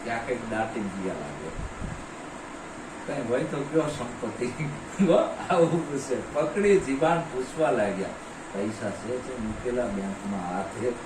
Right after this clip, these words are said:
તે સંતાડેલા પૈસા શોખ શોખ ખાલી. આજ પૂછશે, એમના કે બાપા, લ્યો તાણે, નામનું નામ લ્યો. <laughs> આ ઇન્ક્વાયરી કરે.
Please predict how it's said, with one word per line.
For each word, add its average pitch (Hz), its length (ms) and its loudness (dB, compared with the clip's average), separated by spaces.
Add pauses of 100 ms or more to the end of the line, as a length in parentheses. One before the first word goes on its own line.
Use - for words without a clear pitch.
(680)
તે 110 100 0
સંતાડેલા 107 800 0 (400)
પૈસા 107 360 0
શોખ 127 420 -2
શોખ 165 240 2
ખાલી. 202 460 8 (2000)
આજ 190 200 8 (140)
પૂછશે, 190 400 4
એમના 156 540 0
કે 180 160 -2
બાપા, 104 420 -6
લ્યો 117 380 -4
તાણે, 101 200 -2 (300)
નામનું 95 420 -4
નામ 110 340 -2
લ્યો. 107 160 -2 (1800)
<laughs> - 20 -2
આ 151 100 6
ઇન્ક્વાયરી 170 680 6
કરે. 104 260 0